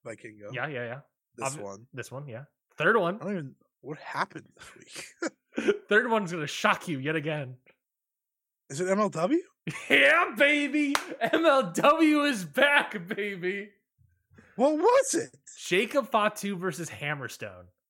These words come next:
Speaker 1: No way!
Speaker 2: Yes way.
Speaker 1: That's insane. Now
Speaker 2: I
Speaker 1: I have to watch
Speaker 2: I said it was better than the Lio Rush match.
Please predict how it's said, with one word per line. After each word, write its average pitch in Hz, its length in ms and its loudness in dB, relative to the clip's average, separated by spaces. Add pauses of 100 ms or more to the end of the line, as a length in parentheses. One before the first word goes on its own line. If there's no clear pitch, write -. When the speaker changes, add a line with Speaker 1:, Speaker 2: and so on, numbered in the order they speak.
(420)
Speaker 1:
No 339 600 6 (420)
way! 233 420 6
Speaker 2:
Yes 185 480 4
way. 110 480 -8 (400)
Speaker 1:
That's 339 460 4
insane. 247 800 2
Now 180 180 6
Speaker 2:
I 330 60 6
Speaker 1:
I 311 80 6
have 247 160 2
to 196 100 -2
watch 196 540 0
Speaker 2:
I 185 140 2
said 240 220 4
it 247 60 6
was 214 160 2
better 294 720 4 (100)
than 220 200 2
the 233 80 2
Lio 220 320 4
Rush 185 340 4
match. 131 520 -6